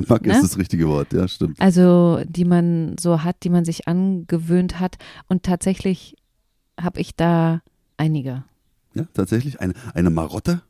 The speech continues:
Speaker 2: Eine Marotte.
Speaker 1: Ja.
Speaker 2: Oh.
Speaker 1: Mhm.
Speaker 2: Erzähl mal.
Speaker 1: Ich
Speaker 2: Rituale. Hast du wirklich so ein Ritual, dass du vor, wir gehen erstmal zum Wettkampf, dass du vor einem Wettkampf hast?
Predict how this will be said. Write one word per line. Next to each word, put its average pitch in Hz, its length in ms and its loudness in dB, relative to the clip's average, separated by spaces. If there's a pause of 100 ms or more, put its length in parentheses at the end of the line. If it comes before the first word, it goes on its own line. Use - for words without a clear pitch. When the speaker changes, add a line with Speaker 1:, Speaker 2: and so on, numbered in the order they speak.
(500)
Speaker 2:
Eine 180 140 2
Marotte. 190 720 4
Speaker 1:
Ja. 127 800 4 (340)
Speaker 2:
Oh. 165 480 0 (120)
Speaker 1:
Mhm. 110 320 4
Speaker 2:
Erzähl 220 280 4
mal. 139 180 0 (800)
Speaker 1:
Ich 131 260 0
Speaker 2:
Rituale. 165 720 4
Hast 262 180 0
du 247 100 -2
wirklich 277 300 2
so 247 60 0
ein 233 100 2
Ritual, 233 840 2 (440)
dass 190 240 2
du 202 560 2 (220)
vor, 208 480 2 (100)
wir 190 160 -2
gehen 220 360 0
erstmal 220 300 2
zum 190 140 0
Wettkampf, - 540 -2 (340)
dass 190 140 -2
du 190 140 0
vor 233 380 2
einem 196 320 2
Wettkampf 160 520 -2
hast? - 320 -8